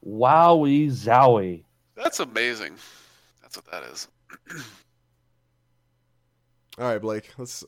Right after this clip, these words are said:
Speaker 3: let's see another,
Speaker 1: All right,
Speaker 3: I
Speaker 1: hold
Speaker 3: gotta
Speaker 1: on. Let me
Speaker 3: see
Speaker 1: do
Speaker 3: another
Speaker 1: one
Speaker 3: of these
Speaker 1: thing
Speaker 3: gems.
Speaker 1: here. Okay, here we go. Ladies and gentlemen, I give you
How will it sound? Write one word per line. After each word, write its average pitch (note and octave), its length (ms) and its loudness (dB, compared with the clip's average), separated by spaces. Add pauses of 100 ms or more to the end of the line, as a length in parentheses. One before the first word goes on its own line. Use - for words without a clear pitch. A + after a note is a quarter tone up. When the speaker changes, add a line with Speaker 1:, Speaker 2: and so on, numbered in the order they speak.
Speaker 3:
let's B2 140 -14
see C3+ 160 -8
another, B2+ 160 0
Speaker 1:
All F3 160 6
right, E3 320 8
Speaker 3:
I - 20 0
Speaker 1:
hold C3+ 300 0
Speaker 3:
gotta B2+ 80 4
Speaker 1:
on. A#2+ 60 0
Let A#2+ 100 -2
me A#2+ 60 -4
Speaker 3:
see - 60 2
Speaker 1:
do - 60 2
Speaker 3:
another - 100 0
Speaker 1:
one C#3 120 -2
Speaker 3:
of C3+ 40 -8
these B2 100 -4
Speaker 1:
thing G#2+ 80 -10
Speaker 3:
gems. G2+ 360 -10 (720)
Speaker 1:
here. A2+ 100 -14
Okay, G2+ 560 0
here B2 760 0
we A2 200 -6
go. G#2+ 520 0 (760)
Ladies C3 240 0
and C3+ 120 0
gentlemen, D#3 420 4
I D3+ 240 4
give D3+ 340 4
you D3+ 520 4